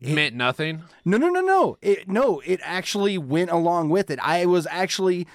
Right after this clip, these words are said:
Speaker 1: whenever she was reaching out for the throne, I expected Jon to show up at that point because in her vision, she never got to touch it, right? And of course, in her vision,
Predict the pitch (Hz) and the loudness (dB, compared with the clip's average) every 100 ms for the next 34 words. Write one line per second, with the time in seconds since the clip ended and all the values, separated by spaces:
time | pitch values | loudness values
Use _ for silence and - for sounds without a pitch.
0 | - 170 175 160 - 190 196 185 139 175 | -8 -2 -2 -2 -4 -2 0 0 0 -6
1 | 160 170 151 165 175 156 143 175 170 151 | -4 -2 -2 -2 -2 -2 0 0 2 0
2 | 123 151 139 - 165 - 143 143 139 147 | 0 -2 -2 -4 -6 -6 -4 -2 0 0
3 | 139 156 139 131 123 135 139 - 170 190 | 0 0 0 -2 -6 -4 -6 -4 -2 -2
4 | 208 - - _ 165 180 180 170 160 165 | -4 -10 -20 _ -6 -2 -2 0 0 -2
5 | 135 233 202 165 - 156 151 156 139 135 | 0 -2 -2 -4 -6 -4 -2 0 0 -2
6 | 135 - - 196 - 71 - - _ _ | -4 -6 -4 -4 -4 -10 -16 -20 _ _
7 | _ _ 120 123 127 165 - - - - | _ _ -4 -2 0 -4 -8 -20 -20 -20
8 | - 180 165 - 185 165 165 170 151 247 | -4 -2 -2 -2 -2 0 0 0 -2 -2
9 | 214 196 | -2 -4